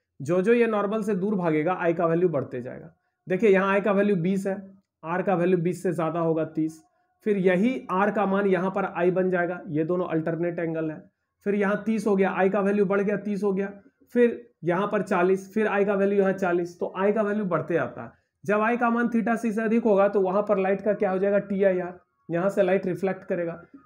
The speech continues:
रिफ्लेक्ट करते हुए तब इंसान के आंख पे पहुँचता है। तो जब ये आदमी देखता है तो इसको लगता है कि ये लाइट नीचे से आ रहा है, यानी इस पेड़ से जितना भी लाइट निकलेगा सब इस आदमी के आंख पर कैसे पहुँचेगा? ऐसे टेढ़ा होते हुए पहुँचेगा।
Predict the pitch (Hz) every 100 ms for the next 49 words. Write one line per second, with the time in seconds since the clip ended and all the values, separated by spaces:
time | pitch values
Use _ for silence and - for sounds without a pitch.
0 | - 180 185 226 233 - 208 202 254 226
1 | 220 190 - 220 208 202 202 208 208 208
2 | 202 202 208 202 190 185 - 165 185 -
3 | - - 180 139 220 233 226 233 190 175
4 | 190 226 170 175 - 208 185 185 202 196
5 | - 240 202 190 190 220 214 214 208 208
6 | 170 185 202 202 185 185 160 143 107 107
7 | 107 _ _ _ _ _ 156 175 220 240
8 | 233 - 214 220 254 240 247 196 196 233
9 | 262 220 233 208 220 226 190 190 190 147
10 | 117 - _ _ - - 254 254 233 220
11 | 220 214 240 233 214 220 220 214 214 208
12 | 196 196 196 196 196 202 202 - 175 170
13 | 190 190 170 185 185 185 185 180 165 160
14 | 170 160